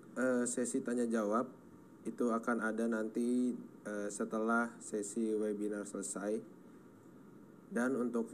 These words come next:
eh, sesi tanya jawab bisa Bapak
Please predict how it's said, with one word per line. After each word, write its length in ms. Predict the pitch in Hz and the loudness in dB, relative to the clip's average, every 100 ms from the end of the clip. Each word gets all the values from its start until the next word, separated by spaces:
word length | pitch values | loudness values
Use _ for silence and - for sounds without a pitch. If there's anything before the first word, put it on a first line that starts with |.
| - | -2
eh, 240 | 113 113 | 0 2
sesi 320 | 104 113 123 | 2 0 0
tanya 240 | 120 117 110 | 2 2 2
jawab 400 | 110 110 131 147 - - - - - - - - - - - - | 2 4 2 0 -8 -18 -20 -20 -20 -20 -20 -20 -20 -20 -20 -10
bisa 480 | - 123 143 135 139 | -4 0 2 4 4
Bapak 960 | 123 117 117 120 120 117 117 113 113 | 4 2 2 2 2 4 2 2 -2